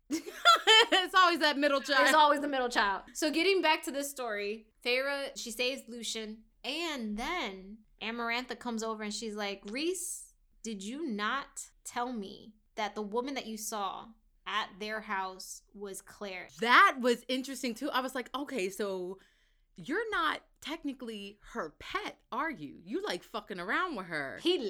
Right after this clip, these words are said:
Speaker 2: lied.
Speaker 1: He, like, so he likes fucking around with her and be, and he was just like, "I don't remember any of that."
Speaker 2: He legit sat there. He
Speaker 1: <laughs>
Speaker 2: was like, "All the humans look alike to me." But that's essentially what happens. Oh, and then we get the
Speaker 1: Oh, the riddle.
Speaker 2: the riddle. We get
Speaker 1: We
Speaker 2: the
Speaker 1: get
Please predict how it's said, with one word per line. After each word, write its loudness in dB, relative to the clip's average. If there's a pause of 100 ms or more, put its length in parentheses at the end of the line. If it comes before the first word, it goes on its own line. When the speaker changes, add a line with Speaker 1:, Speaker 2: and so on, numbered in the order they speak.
(100)
Speaker 2:
lied. 4 (220)
Speaker 1:
He, 4
like, 4
so 0
he 4
likes 2
fucking -2
around 0
with -6
her -2
and -4
be, -4
and 6
he 4
was 4
just 0
like, 4 (720)
"I 4
don't -2
remember -2 (220)
any -6
of -6
that." 4
Speaker 2:
He 8
legit 0
sat 0
there. 4
He 0
Speaker 1:
<laughs> -6
Speaker 2:
was -4
like, 0
"All 2
the -4
humans -8
look -12
alike -10
to -14
me." -16 (360)
But 0
that's 2 (140)
essentially -4
what -6
happens. -4
Oh, 2
and -6
then -4
we -4
get -8
the -4
Speaker 1:
Oh, 6
the 6
riddle. 6
Speaker 2:
the 0
riddle. -4
We -10
get -4
Speaker 1:
We -2
Speaker 2:
the -8
Speaker 1:
get 0